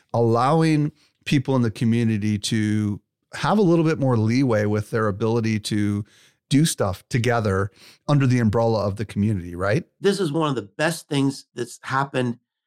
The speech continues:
Speaker 2: to me this year. One of my proudest moments. One of the things we're doing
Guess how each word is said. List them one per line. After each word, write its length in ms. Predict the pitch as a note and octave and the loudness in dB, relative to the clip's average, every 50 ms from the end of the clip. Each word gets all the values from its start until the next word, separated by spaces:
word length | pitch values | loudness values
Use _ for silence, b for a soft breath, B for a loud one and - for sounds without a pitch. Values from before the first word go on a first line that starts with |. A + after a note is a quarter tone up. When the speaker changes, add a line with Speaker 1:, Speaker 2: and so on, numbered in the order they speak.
| _ _ _ - | _ _ _ -8
Speaker 2:
to 100 | - B2 | -4 0
me 420 | B2 B2+ B2+ B2 B2 B2 - - - | 0 2 2 2 0 0 -2 -6 -4
this 320 | A#2+ A#2+ A#2 A2 - - | -4 -2 -2 -2 -4 -8
year. 240 | - - - - - - | -6 -6 -4 -6 -6 -6
One 180 | - C3 C#3 | -2 0 2
of 80 | C3+ B2+ | 2 2
my 140 | B2 A#2+ A#2 | 2 0 -2
proudest 680 | - - - - C3+ C#3+ D3 D3+ D3+ D3+ D3+ - - | -4 -8 -6 -2 0 2 2 2 2 2 0 -4 -4
moments. 520 | C3+ B2+ B2 A#2 A2 - - - - - _ _ _ _ _ | -4 -2 -2 -2 -4 -6 -10 -18 -20 -20 _ _ _ _ _
One 180 | - D3 E3 F3+ | 0 2 4 4
of 100 | G3+ G3 | 4 4
the 120 | G#3 G3+ | 2 2
things 420 | G3+ G#3 F3+ D#3+ E3 D#3+ C#3+ - | 0 0 2 2 2 2 0 -2
we're 140 | - C3 B2+ | -4 -4 -4
doing 480 | A2+ A2 B2+ C#3 C#3+ C#3 C3+ C3+ C3+ | -2 0 0 2 2 2 2 0 -2